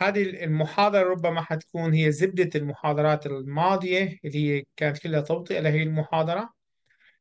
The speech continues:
خليني أبدأ بالسؤال، هل الإديمة، هل الوذمة تعادل هايبرفوليميا،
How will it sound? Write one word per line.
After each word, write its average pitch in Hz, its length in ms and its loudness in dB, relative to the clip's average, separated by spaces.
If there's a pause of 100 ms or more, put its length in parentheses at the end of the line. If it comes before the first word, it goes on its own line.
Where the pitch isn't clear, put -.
خليني 226 220 -2
أبدأ 202 180 0
بالسؤال، 180 800 -2 (300)
هل 208 480 0
الإديمة، 175 640 -2
هل 170 280 0
الوذمة 160 580 0
تعادل 160 680 -2 (160)
هايبرفوليميا، 147 1000 -2